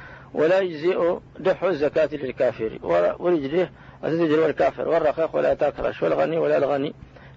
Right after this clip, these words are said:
مغني. ومن تلزمه نفقته، ولا، ورجله لا تتكفي تسكتها تنفكني. وبني هاشم، ورجله لا تجرون ش-، دقب-، دقبان هاشم.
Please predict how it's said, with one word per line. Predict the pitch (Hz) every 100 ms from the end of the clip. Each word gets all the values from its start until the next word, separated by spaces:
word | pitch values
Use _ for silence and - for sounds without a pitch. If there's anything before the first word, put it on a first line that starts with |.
| -
مغني. | 147 139 113 - - - -
ومن | - 160 156
تلزمه | 170 151 180 151
نفقته، | 160 139 156 143
ولا، | 131 160 160
ورجله | 160 165 147 147
لا | 165 156
تتكفي | 156 160 - 160 160
تسكتها | - 156 131
تنفكني. | 131 127 127 117 110 - - - - - -
وبني | 165 156 160 165 180 - - - -
هاشم، | 147 143 156 131
ورجله | 135 180 160
لا | 156 165
تجرون | 156 156 156 156
ش-، | - 156
دقب-، | - 123 139 135 -
دقبان | 160 151 143 160
هاشم. | 151 151